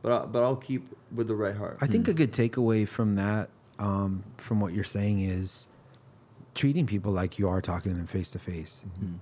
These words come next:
Speaker 2: You know, when you're sitting down sharing a meal with somebody and they're like, "You know, I, I just can't stand," you don't just get up and walk
Speaker 3: <laughs>
Speaker 2: away. You know, you don't just,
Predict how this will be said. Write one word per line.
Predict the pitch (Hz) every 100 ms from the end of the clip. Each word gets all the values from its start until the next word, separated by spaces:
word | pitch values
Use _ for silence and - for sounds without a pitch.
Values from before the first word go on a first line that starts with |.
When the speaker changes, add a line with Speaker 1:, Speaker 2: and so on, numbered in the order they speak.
| -
Speaker 2:
You | 101
know, | 104 110 - - - 104 -
when | 113 113 110 110 110
you're | 110 113
sitting | - 135 127
down | 117 113
sharing | 104 117 113
a | 104
meal | 101 110
with | 117
somebody | - 104 101 98 101
and | 101 98 98 92
they're | 104 104
like, | 104 120
"You |
know, | 180 185
I, | 180 190 -
I |
just | 180 208 -
can't | - 139
stand," | - 156 139 - - -
you | 117
don't | 156 170
just | 147 - - - - 110 - - - - - - - 113
get | 131 127
up | -
and | 135
walk | 139 113 110
Speaker 3:
<laughs> | 139
Speaker 2:
away. | 127 147 151
You | 139
know, | 147
you | 147
don't | 156 143
just, | 147